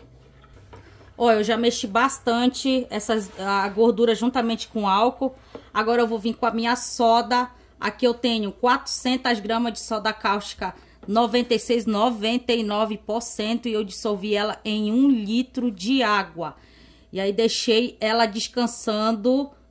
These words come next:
por duas horas, tá? Você vai pesar quatrocentas gramas de soda cáustica noventa e seis, noventa e nove por cento. Você vai adicionar um litro de água da torneira, vai mexer,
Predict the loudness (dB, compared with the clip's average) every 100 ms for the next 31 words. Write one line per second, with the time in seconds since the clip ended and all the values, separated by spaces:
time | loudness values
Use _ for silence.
0 | -4 0 2 2 2 2 2 2 -2 -4
1 | -2 0 0 -4 -12 -6 -4 0 0 0
2 | -2 -4 -2 0 2 2 -2 -16 _ _
3 | _ _ _ -4 -4 -2 0 2 2 0
4 | 2 2 2 0 -4 -4 -4 -4 -2 -2
5 | -2 -6 -6 -6 -6 -8 -8 -8 -6 -6
6 | -6 -8 -6 -6 -6 -8 -6 -4 -2 -2
7 | 0 2 2 0 -6 -10 _ -14 -6 -2
8 | 2 2 2 -2 2 4 6 4 2 0
9 | 2 2 4 2 2 2 2 0 2 2
10 | 4 2 0 0 0 4 2 0 -4 2
11 | 4 4 2 0